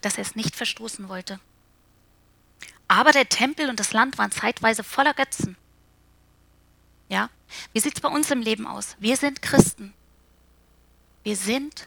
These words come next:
Kinder Gottes. Er hat uns verkau-, erka-, erkauft. Ein für alle Mal. Da beißt die Maus überhaupt keinen Faden ab. Wir müssen nichts dafür tun. Er hat alles getan. Aber ist unser Leben gereinigt?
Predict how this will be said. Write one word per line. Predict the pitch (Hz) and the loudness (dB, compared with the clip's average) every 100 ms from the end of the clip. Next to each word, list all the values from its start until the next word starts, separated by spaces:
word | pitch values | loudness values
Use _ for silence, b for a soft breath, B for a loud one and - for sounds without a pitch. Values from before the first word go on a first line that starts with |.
| - - | -16 -4
Kinder | 233 233 226 226 226 - | -2 -2 -2 -4 -4 -8
Gottes. | 214 - 202 - - - _ _ _ _ | -8 -6 -8 -8 -12 -20 _ _ _ _
Er | 262 311 320 285 | 4 6 6 4
hat | 294 | 0
uns | 269 - | 0 -4
verkau-, | - - 214 - - | -6 -8 -10 0 4
erka-, | 233 233 - _ | 4 2 -4 _
erkauft. | 190 - 208 175 - - _ _ B B B _ - _ | -4 -4 -6 -8 -12 -18 _ _ B B B _ -20 _
Ein | 240 294 | 10 10
für | 311 - - | 4 2 4
alle | 254 | 4
Mal. | 247 233 190 208 _ _ _ - | 4 2 0 -4 _ _ _ -14
Da | 202 | -6
beißt | 202 - | -4 -4
die | 220 | -6
Maus | 208 - _ - | -8 -10 _ -6
überhaupt | 269 247 240 - - _ - | -4 -6 -10 -14 -20 _ 0
keinen | 226 240 240 240 _ _ | 2 2 -4 -10 _ _
Faden | 208 202 214 | -2 -2 -2
ab. | 196 - | -8 -8
Wir | |
müssen | 202 - 220 | -8 -4 2
nichts | 294 - - - - _ _ _ _ _ | 2 0 -8 -12 -18 _ _ _ _ _
dafür | 220 - - | -12 -12 -14
tun. | 226 190 196 _ - | -14 -14 -18 _ -2
Er | 190 | 0
hat | 208 - | 0 6
alles | 226 254 262 - - - - | 6 8 4 -4 -14 -6 4
getan. | - 247 208 190 - _ _ _ _ _ _ _ _ _ _ _ _ _ _ - | 8 8 6 -2 -14 _ _ _ _ _ _ _ _ _ _ _ _ _ _ -6
Aber | 214 | -4
ist | - | -4
unser | 208 190 | -6 -6
Leben | 190 190 220 214 | -4 -6 -8 -10
gereinigt? | 196 180 170 226 - - - | -8 -6 -8 -12 -16 -16 -20